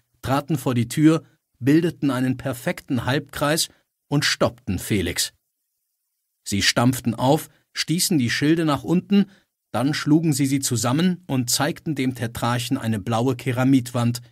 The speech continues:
mit Schädeln und Flügeln. In der Mitte ließen sie eine Öffnung, die für einen einzelnen Space Marine reichte,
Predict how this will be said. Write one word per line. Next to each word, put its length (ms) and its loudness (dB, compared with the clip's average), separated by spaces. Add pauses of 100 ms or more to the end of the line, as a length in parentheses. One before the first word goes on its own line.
mit 160 -2
Schädeln 460 -2
und 120 -2
Flügeln. 500 -4 (1600)
In 120 4
der 120 4
Mitte 240 4
ließen 280 2
sie 140 0
eine 160 2
Öffnung, 560 -4
die 100 -8
für 160 -6
einen 280 -4
einzelnen 480 0
Space 360 -2
Marine 360 -2
reichte, 440 0